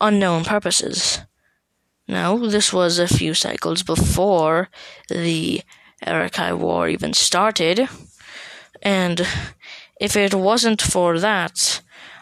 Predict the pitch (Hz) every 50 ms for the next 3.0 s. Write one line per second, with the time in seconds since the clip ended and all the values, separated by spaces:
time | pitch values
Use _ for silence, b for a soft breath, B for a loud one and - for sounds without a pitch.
0 | B - 208 196 240 233 220 214 208 196 208 202 190 196 190 190 190 185 180 180
1 | 180 185 185 185 180 175 165 160 175 185 - - 190 196 196 190 180 170 160 160
2 | 160 185 - B B B B B B B B B 190 185 185 180 165 165 -